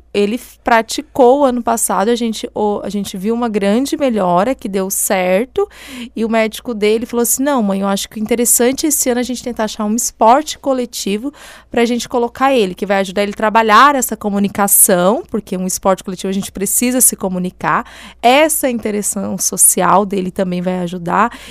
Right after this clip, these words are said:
e ele vai conseguir se expressar, se ele tá gostando, se ele tá conseguindo ou não." Ele assim, então, em vez da gente esse ano já iniciar com a psicóloga e a fono,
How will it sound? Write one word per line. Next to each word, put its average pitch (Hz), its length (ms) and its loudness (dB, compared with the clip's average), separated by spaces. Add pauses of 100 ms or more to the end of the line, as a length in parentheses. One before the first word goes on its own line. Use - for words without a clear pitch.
(100)
e 208 80 0
ele 214 120 2
vai 220 80 0
conseguir 226 320 -2
se 247 100 -2
expressar, 330 420 0
se 190 120 -2
ele 185 60 -10
tá 190 100 -4
gostando, 254 480 0
se 180 40 -2
ele 170 120 -6
tá - 20 -20
conseguindo 208 720 -2
ou 226 100 -2
não." 214 300 2 (300)
Ele 208 160 2
assim, 214 180 -2
então, 220 260 -4
em 226 140 -2
vez 254 460 0
da 262 100 4
gente 233 320 -2
esse 226 240 -2
ano 180 240 0 (540)
já 214 200 4
iniciar 226 520 4
com - 100 -4
a 190 60 -2
psicóloga 226 560 0
e - 20 0
a 196 60 0
fono, 262 500 4